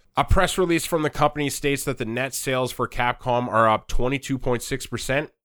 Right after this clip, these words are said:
and operating income is up thirty-two point two year over year. Net sales amounted to just under a healthy sixty-five million yen, putting the earnings per share of the company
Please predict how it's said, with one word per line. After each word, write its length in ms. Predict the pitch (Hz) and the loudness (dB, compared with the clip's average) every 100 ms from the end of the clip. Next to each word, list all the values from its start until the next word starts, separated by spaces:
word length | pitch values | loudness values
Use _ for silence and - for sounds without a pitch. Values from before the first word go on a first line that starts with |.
| _ | _
and 160 | 113 113 | -2 0
operating 480 | 120 131 135 127 123 | 2 2 2 0 0
income 400 | 120 123 120 117 | 0 0 0 0
is 160 | 104 107 | -4 -2
up 260 | 110 110 | -2 -2
thirty-two 480 | - 131 120 - 127 | -2 -2 -2 -4 -4
point 260 | 123 123 117 | 2 0 0
two 360 | - 123 113 98 | -4 -2 -2 -2
year 300 | 92 110 117 | -2 -2 -2
over 360 | 117 113 110 | 0 0 0
year. 540 | 104 85 98 107 90 - | -4 -4 -2 0 -2 -2
Net 200 | 143 190 | -2 0
sales 260 | - 190 156 | 4 4 4
amounted 380 | 147 143 143 - | -2 0 -2 -4
to 180 | 127 | -8
just 400 | 104 - 170 - - | -6 -2 -2 -2 -4
under 360 | 143 143 139 | -2 0 0
a 120 | 117 | 0
healthy 400 | 101 131 135 139 | 2 2 2 0
sixty-five 720 | 120 139 127 131 - 123 123 | -4 -4 -4 -4 0 2 2
million 440 | 110 117 120 117 107 | 2 0 2 0 -2
yen, 340 | 110 131 139 | -2 -2 -2
putting 320 | - 123 123 | 0 0 0
the 80 | 120 | -2
earnings 400 | 113 127 131 123 | -2 -4 -2 -4
per 240 | - - 139 | -2 0 0
share 420 | - - 131 131 | 0 -2 0 2
of 120 | 117 | 0
the 60 | 117 | -2
company 540 | - 120 120 117 110 | -2 -2 0 -2 -2